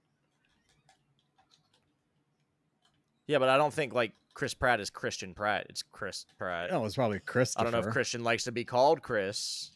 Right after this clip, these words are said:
Speaker 1: or if he's like, "It's Christian." But Christian Bale's my favorite actor, so he,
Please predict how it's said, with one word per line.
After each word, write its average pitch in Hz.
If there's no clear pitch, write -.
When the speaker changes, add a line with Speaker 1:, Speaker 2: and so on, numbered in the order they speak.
Speaker 1:
or 113
if 104
he's 113
like, 101
"It's 104
Christian." 87
But 95
Christian 110
Bale's 95
my 85
favorite 85
actor, -
so 85
he, 98